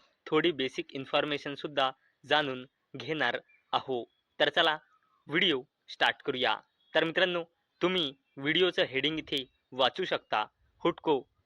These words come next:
to provide rupees eleven thousand three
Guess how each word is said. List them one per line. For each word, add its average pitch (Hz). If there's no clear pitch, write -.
to 214
provide 143
rupees 151
eleven 151
thousand 127
three 202